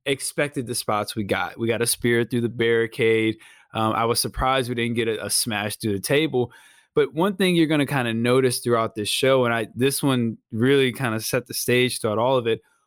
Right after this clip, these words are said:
all of these matches, besides the main event, which genuinely felt like a main event, especially the way it culminated and built, but every other match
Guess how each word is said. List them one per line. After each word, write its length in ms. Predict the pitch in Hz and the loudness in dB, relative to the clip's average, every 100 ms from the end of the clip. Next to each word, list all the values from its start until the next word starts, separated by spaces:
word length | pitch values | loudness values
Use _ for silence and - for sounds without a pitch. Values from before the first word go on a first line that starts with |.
| _ _ | _ _
all 340 | 139 180 226 | 0 2 2
of 140 | 190 | 0
these 240 | 139 156 117 | -2 -2 -2
matches, 720 | 110 113 139 - 147 147 - - _ _ | -2 -2 -4 -4 -2 -2 -6 -14 _ _
besides 540 | - 135 147 147 156 127 | -2 0 0 0 0 -2
the 80 | 135 | 0
main 220 | 139 131 | 2 0
event, 480 | 104 117 135 - - - | -2 -2 -2 -2 -12 -4
which 360 | 123 - - - _ _ | -2 -2 -6 -8 _ _
genuinely 760 | 113 98 113 147 151 143 135 127 | -6 -2 0 0 0 0 0 0
felt 380 | 123 - 131 127 | -2 0 0 0
like 280 | 120 120 117 | -2 -2 -2
a 120 | 113 | -4
main 340 | 117 120 127 | -2 -2 -2
event, 340 | 117 104 123 123 | -4 -2 -2 -2
especially 460 | 110 - 123 - | -2 0 0 0
the 80 | 113 | -2
way 240 | 113 117 110 | 2 4 2
it 80 | |
culminated 680 | - 123 120 120 120 117 107 | 0 -2 0 2 2 2 0
and 160 | 104 104 | -2 0
built, 320 | 117 131 139 - _ _ _ | 2 2 0 -12 _ _ _
but 140 | - | 0
every 340 | 131 160 202 180 | 2 0 2 2
other 200 | 156 127 | 2 0
match 500 | 120 131 156 - | -2 -2 -4 -8